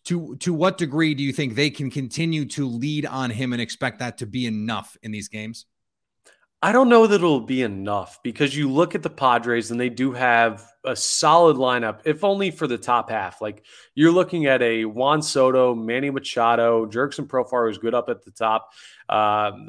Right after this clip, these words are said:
Speaker 2: Jake Cronenworth, and then don't forget Josh Bell, who, while he's one of those guys who's feast or famine, when he goes yard, it's a game changer. You saw that today. Like,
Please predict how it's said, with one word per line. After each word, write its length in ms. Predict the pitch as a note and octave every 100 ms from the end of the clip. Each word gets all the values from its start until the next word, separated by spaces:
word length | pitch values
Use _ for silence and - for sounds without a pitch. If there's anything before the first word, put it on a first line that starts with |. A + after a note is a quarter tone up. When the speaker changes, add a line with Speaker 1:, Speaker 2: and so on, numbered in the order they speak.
| A#2
Speaker 2:
Jake 280 | G#2 C3+ C#3+
Cronenworth, 680 | - C#3 C#3 B2+ C3 C3+ C3+
and 180 | A#2+ A#2
then 140 | A2+
don't 180 | B2+ C3+
forget 280 | C3+ C3+ G2+
Josh 260 | B2+ B2+ -
Bell, 240 | A#2+ B2+
who, 320 | A2 A#2 A2+ A2+ _ _ _ _ _
while 280 | B2 C#3 D#3+
he's 320 | C3+ E3 D3+
one 160 | C3 D3+
of 80 | D3
those 200 | C#3+ B2
guys 360 | C3+ C#3 C3+
who's 180 | C3+ A#2
feast 320 | - C3 C3
or 80 | B2
famine, 460 | - A#2 C3 D3+ B2+
when 120 | A#2
he 120 | A#2+
goes 360 | A2+ A#2+ C3+ G#2+
yard, 440 | A2 A2+ C3 B2+
it's 180 | G#2 -
a 60 |
game 320 | G#2+ G#2+ A#2 A#2+
changer. 340 | A#2+ B2 B2
You 160 | A2+ G#2
saw 260 | - A2
that 180 | A#2 A2
today. 340 | G#2 A2 A#2
Like, 260 | A#2 C3